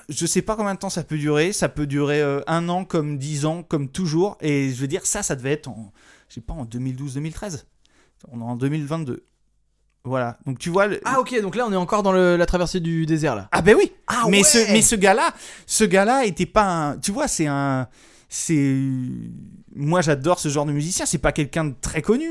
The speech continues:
Speaker 1: tu vois. C'est un
Speaker 2: Mhm.
Speaker 1: mec qui faisait des, il faisait, oh, il, il pouvait faire des belles scènes aux États-Unis, comme parfois jouer dans des salons, tu vois.
Speaker 2: Ouais.
Speaker 1: Et, euh, mais je trouve que c'est un, c'est, c'est un merveilleux musicien. Euh,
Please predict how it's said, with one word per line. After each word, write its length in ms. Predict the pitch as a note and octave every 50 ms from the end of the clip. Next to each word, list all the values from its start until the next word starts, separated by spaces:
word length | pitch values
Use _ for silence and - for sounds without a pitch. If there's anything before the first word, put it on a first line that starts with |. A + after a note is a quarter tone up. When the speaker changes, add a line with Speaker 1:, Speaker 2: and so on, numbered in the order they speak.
| C#4+ -
Speaker 1:
tu 80 | -
vois. 120 | D#3+ F3 D#3+
C'est 240 | - D#3 C#3 C3+ C3+
un 140 | C3 C3+
Speaker 2:
Mhm. 40 | C#3
Speaker 1:
mec 140 | D3 E3 D#3
qui 120 | - D#3
faisait 160 | C3+ B2+ C#3 C3
des, 280 | C3 C3+ C3+ C3+ B2+ C3
il 100 | B2+ B2
faisait, 300 | A#2+ B2 C#3 C3+ C3 B2 - - - - - - B2 -
oh, 60 | - -
il, 120 | D4 D#3 C#3 - -
il 100 | D#3+ B2+
pouvait 220 | C#3+ F3+ G3+ F#3+
faire 180 | - G3+ E3 D#3
des 100 | D#3+ D3+
belles 240 | C#3 C#3+ F#3+ G3 F#3+
scènes 240 | - - G3 F#3
aux 60 | E3+ D#3+
États-Unis, 580 | D3 D#3+ D#3+ F3 E3+ D3 D#3+ F#3+ B3+ F4+ F4+
comme 320 | - - A3 G3+ F#3+ F3 -
parfois 440 | E3+ - - - - F3+ G#3 G#3+
jouer 220 | F#3 C#3+ D3+ D3+ D#3
dans 140 | D3 D3 C#3+
des 140 | C#3+ C#3
salons, 320 | - - G#3 A#3+ C#4 D4 D4
tu 140 | - - E3
vois. 280 | D#3 F3+ F3+ - - - B2
Speaker 2:
Ouais. 100 | A#3+ D#4+ - - - - - D3 - -
Speaker 1:
Et, 160 | C3+ C3+ C3+ C3+
euh, 720 | C3 B2+ B2+ B2+ B2+ B2 B2 B2 B2 A#2+ B2 - C2 C2 - - - - - - - - -
mais 200 | B2+ B2+ B2+ B2+
je 100 | A#2+ -
trouve 140 | - E3 D3
que 100 | - C#3
c'est 200 | B2+ - - C3+
un, 480 | B2+ B2 B2 A#2+ A#2 A#2 A#2 A#2+ A#2+ A#2+ A#2+ A#2
c'est, 520 | A2+ - - - - A2+ A2+ A#2 A#2 A#2 - B2 B2 B2 A#2+ A#2 - _ _ _ _ _
c'est 260 | - - - - C#3
un 140 | B2 A#2 A#2+
merveilleux 960 | A#2+ B2+ C3+ D3 D3 D#3+ F3+ G3+ F#3+ E3+ D3 C3 C3 D3 C#3+ C#3+ D3 D#3 E3
musicien. 600 | D#3+ D3 C3 B2+ C3+ B2+ - - D3+ D3+ D#3 F3 - _ _ _ - - - - - _ _ _ - C3+
Euh, 460 | B2+ B2 B2 B2 B2 A#2+ B2 -